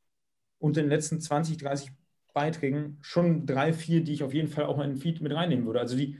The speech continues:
von der Qualität auf jeden Fall im, auf dem Standard sind, den sie posten wollen und den sie immer veröffentlichen. Und nicht immer dieses selber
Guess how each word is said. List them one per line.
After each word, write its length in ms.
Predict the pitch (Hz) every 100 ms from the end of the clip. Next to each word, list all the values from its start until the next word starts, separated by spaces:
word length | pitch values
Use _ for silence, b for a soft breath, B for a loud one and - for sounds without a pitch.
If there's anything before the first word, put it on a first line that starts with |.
| B
von 140 | - 143
der 80 | 135
Qualität 520 | - 131 131 165 165
auf 140 | 135
jeden 160 | 147 139
Fall 280 | 139 131 131
im, 100 | 135
auf 160 | 131 127
dem 160 | 135
Standard 400 | 131 - 139 143
sind, 240 | 135 143 131
den 180 | 131
sie 100 | 123
posten 380 | 123 156 151 123 113
wollen 360 | 110 160 - - _ _ _ 127
und 100 | 127
den 140 | 127
sie 100 | 127
immer 140 | 131
veröffentlichen. 600 | 123 - - 123 127 160 - _ _ _ _ _ _ _ _ -
Und 260 | 135 127
nicht 160 | 143 147
immer 120 | 160
dieses 360 | 139 131 - - _
selber 1040 | - 120 123 151 160 143 135 135 131 -